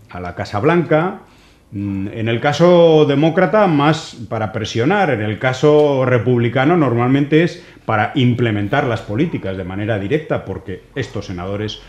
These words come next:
pertenecen al Partido Republicano. Bueno, pues aquí está el quid de la cuestión,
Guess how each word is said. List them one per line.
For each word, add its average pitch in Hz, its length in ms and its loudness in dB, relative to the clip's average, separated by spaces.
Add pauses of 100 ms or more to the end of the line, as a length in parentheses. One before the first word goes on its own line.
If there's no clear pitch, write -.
(120)
pertenecen 98 500 -8
al 95 160 -8
Partido 95 680 -6
Republicano. 90 760 -10
Bueno, 113 260 -4
pues 107 240 -6 (760)
aquí 180 260 -6
está 202 180 -4
el 190 140 -2
quid 190 180 -4
de 180 80 -2
la 175 120 0
cuestión, 165 600 -2